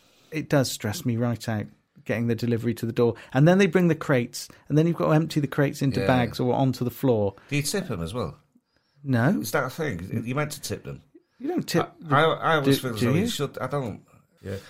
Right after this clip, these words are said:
Speaker 2: You, you got tagged in this post. Did you see it? Ross Downs, Paul Dunn,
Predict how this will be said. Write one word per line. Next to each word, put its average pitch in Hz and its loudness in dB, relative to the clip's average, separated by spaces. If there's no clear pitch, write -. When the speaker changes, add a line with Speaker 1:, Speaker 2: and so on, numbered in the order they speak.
Speaker 2:
You, 170 -6
you 175 -6
got - -2
tagged - -4
in 98 -6
this 85 -4
post. 71 -8
Did - -12
you 127 -8
see 78 -6
it? - -6
Ross 131 0
Downs, 110 0
Paul 135 -2
Dunn, 82 0